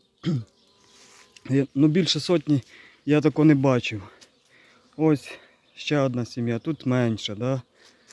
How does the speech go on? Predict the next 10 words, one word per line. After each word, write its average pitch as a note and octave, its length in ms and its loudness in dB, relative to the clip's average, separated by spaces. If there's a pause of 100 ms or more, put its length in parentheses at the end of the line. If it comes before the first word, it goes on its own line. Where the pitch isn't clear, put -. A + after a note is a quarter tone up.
(2250)
Ось C#3+ 200 0
ця E3 260 4
сім'я C3+ 480 2 (140)
не C3+ 140 0
слабо A#2+ 480 -2
так. G#2+ 280 -10
Ну, G3+ 100 0
оці C#3+ 200 0
всі B2+ 200 -6
цяточки, B2 600 -2